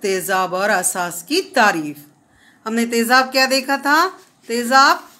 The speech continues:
वो शय जो एच प्लस आयन रखती है और आबी महलूल में एच प्लस आयन देती है, तेज़ाब कहलाती है। जैसे मिसाल के तौर पर एचसीएल,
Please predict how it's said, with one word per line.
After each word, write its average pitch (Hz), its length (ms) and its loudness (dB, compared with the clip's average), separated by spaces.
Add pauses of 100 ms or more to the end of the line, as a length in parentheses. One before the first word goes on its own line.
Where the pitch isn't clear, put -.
(160)
वो 302 340 -2
शय 247 600 -2 (400)
जो 233 680 0 (380)
एच 262 180 -4
प्लस 330 380 0
आयन 302 380 0
रखती 311 640 -6
है 220 440 -4 (460)
और 254 200 4
आबी 240 500 2
महलूल 311 400 0
में 302 140 -2
एच 269 300 -4
प्लस 294 340 -2
आयन 277 360 4 (100)
देती 277 500 -2
है, 330 280 0 (380)
तेज़ाब 240 440 2
कहलाती 151 480 -12
है। 139 180 -20 (540)
जैसे 202 240 -8
मिसाल 226 320 0
के 233 100 -6
तौर 233 220 -2
पर 233 340 -4
एचसीएल, 240 600 -2